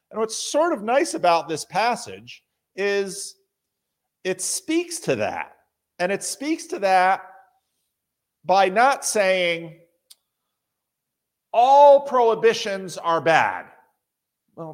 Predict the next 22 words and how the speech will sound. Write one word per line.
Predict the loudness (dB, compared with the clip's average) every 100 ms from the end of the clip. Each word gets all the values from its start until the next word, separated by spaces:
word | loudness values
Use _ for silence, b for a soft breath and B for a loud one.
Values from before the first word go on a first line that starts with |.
| -16
then | -16
you | -14
just | -12 -12
made | -8 -6
a |
prohibition | -6 -4 -2 0 -4 -6 -10
against | -10 -10 -10
prohibition. | -10 -8 -6 -8 -8 -14 -16
You | -12
see, | -8 -8
you | -8
can't | -4 -2 -2 -6 -20 _ _ 4
work | 8 8 6
these | -6 -8 -6
things. | -8 -8 -12 -18 -20 _ _ _ _ _ _ _
And | 2 2
it's | 0 -2
not | 2 4 2 0
saying | 0 2 2 -2 -8 -14 _ _ _ -2
anything | 0 0 0 -2 -2
goes. | 4 8 8 4 -6 -14 -16 -20 _ _ _ _ _ _ -4
No, | 4 4 4